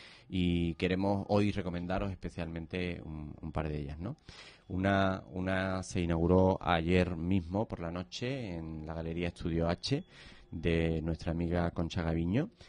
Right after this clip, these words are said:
y es una foto, una exposición de fotografía, eh, protagonizada solo por mujeres fotógrafas, ¿no? En ella, pues, hay obra de distintas artistas, algunas son españolas, otras son italianas,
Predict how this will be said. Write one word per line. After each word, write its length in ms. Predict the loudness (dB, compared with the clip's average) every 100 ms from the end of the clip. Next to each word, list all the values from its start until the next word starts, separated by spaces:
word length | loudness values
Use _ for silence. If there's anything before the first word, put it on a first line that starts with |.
| -12
y 140 | -2 0
es 100 | 2
una 480 | 0 0 2 0 -2
foto, 380 | -4 -2 -4 -2
una 400 | 0 2 2 2
exposición 500 | 0 -4 -4 -4 -4
de 60 |
fotografía, 720 | -4 -2 -2 -4 -4 -2 -2 -4 -16 -20 -8
eh, 800 | -4 -2 -2 -2 -2 -4 -6 -6
protagonizada 640 | -6 -4 -4 -4 -2 -2
solo 340 | 0 -2 -2
por 200 | 0 0
mujeres 600 | 2 -2 0 0 0 -2 -10
fotógrafas, 800 | -8 -4 -2 -2 -4 -8 -10 -10
¿no? 160 | -12 -12 -14
En 160 | -12 -8
ella, 380 | -4 -2 -4 -6 -18 _ _
pues, 640 | -4 -2 0 -2 -4 -6 -10 -10
hay 520 | -6 -4 -2 -4 -4
obra 380 | -6 -4 -2 -2
de 380 | -2 -2 -2 -4
distintas 540 | -6 -10 -10 -8 -6
artistas, 500 | -6 -4 -6 -6 -6 -4
algunas 280 | -4 -4 -4
son 200 | -4 -6
españolas, 580 | -4 -4 -2 -2 -4
otras 240 | -6 -8 -8
son 340 | -8 -8 -8 -12
italianas, 680 | -12 -10 -6 -4 -4 -4 -6